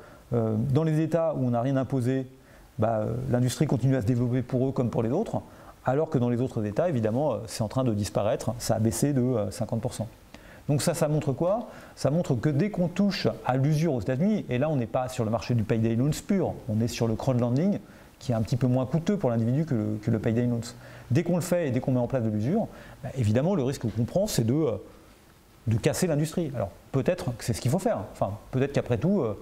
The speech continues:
effectivement en France on a fait, euh, éventuellement, euh, euh, d'autres choix, euh, en mettant des plafonds d'usure qui sont, euh, beaucoup plus contraignants. Mais c'est une question qui, euh, qui mérite en, en tout cas d'être, d'être posée et qui montre que, euh,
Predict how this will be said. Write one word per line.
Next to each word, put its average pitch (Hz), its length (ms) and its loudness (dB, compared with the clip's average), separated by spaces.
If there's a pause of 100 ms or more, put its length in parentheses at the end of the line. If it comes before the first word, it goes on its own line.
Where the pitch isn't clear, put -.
(600)
effectivement 127 360 0
en 123 60 -2
France 180 320 0
on 120 80 2
a 107 40 0
fait, 151 220 0
euh, 110 400 0 (160)
éventuellement, 131 640 2
euh, 110 100 -2 (400)
euh, 113 120 0
d'autres 135 320 2
choix, 196 360 0
euh, 120 160 0 (400)
en 117 80 2
mettant 131 300 2
des 131 100 2
plafonds 131 300 -2
d'usure 123 280 0
qui 131 120 -2
sont, 123 240 0
euh, 104 60 0
beaucoup 110 280 0
plus 127 120 0
contraignants. 131 420 0 (380)
Mais 131 160 -2
c'est - 140 -2
une 117 80 2
question 175 300 0
qui, 139 220 0
euh, 113 80 0 (520)
qui - 140 -2
mérite 131 280 0
en, 113 220 0
en 120 60 0
tout - 120 -4
cas 160 140 0
d'être, 110 400 0
d'être 104 240 -2
posée 139 340 0 (380)
et 123 60 -2
qui - 120 0
montre 160 280 2
que, 147 120 0
euh, 131 180 0